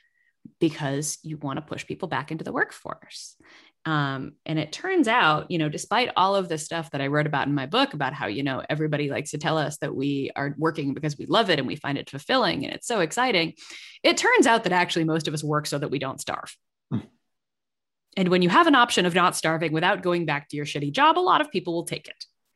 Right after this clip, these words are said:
Speaker 1: I don't consider that a problem. I consider that a solution and a good level of understanding and, and class consciousness that we are getting to now. Um, but,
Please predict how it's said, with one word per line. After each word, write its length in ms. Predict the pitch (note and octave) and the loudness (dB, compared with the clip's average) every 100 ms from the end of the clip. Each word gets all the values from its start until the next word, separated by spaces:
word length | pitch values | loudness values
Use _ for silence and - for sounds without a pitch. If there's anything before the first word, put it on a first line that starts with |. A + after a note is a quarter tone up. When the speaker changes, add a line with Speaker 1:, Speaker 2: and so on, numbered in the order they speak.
| _ _ _ _ _ _ _ _ _ _ - | _ _ _ _ _ _ _ _ _ _ -4
Speaker 1:
I 440 | E3+ G3 A#3 B3 | 4 6 8 6
don't 400 | F#3+ F#3+ F3+ - | 4 4 2 2
consider 380 | G3+ F3 F3 E3+ | -2 0 2 2
that 160 | D#3+ D3+ | 2 0
a 40 | |
problem. 460 | D3+ F4 F4 B3 A3+ | 4 4 6 4 0
I 140 | F#3 | 0
consider 440 | F#3 F3 E3 D#3+ D#3 | -2 -4 -2 -2 -4
that 280 | C#3 C3 - | -6 -12 -6
a 460 | D#3 C3+ C#3 C3 - _ | -2 0 -2 -4 -8 _
solution 600 | - F#3+ E3+ F3 E3+ D#3 | -2 4 4 4 2 2
and 100 | D3 | 2
a 60 | D3 | 2
good 240 | D3+ D#3 | 0 0
level 260 | D3 D3 C#3 | -2 -2 -2
of 80 | D3 | 0
understanding 640 | C#3+ D3+ C#3+ D3 D3 C#3+ | -2 -2 -2 -2 0 -2
and, 160 | C#3 C#3 | -4 -6
and 240 | D3 B2+ D3+ | -6 -8 -2
class 260 | G2+ D3+ | 0 0
consciousness 540 | - D#4 C#4 A3 E3 - | 4 4 4 2 0 -2
that 160 | C#3 | -6
we 140 | - D#3 | -4 -4
are 60 | |
getting 280 | D#3 D#3 - | -2 -2 -4
to 140 | D3+ - | -8 -8
now. 800 | - - - - - - - E3+ | -8 -12 -16 -16 -16 -18 -8 -4
Um, 380 | E3 D#3 D3+ - | -2 -4 -6 0
but, 340 | A#3+ G#3+ - | 4 4 2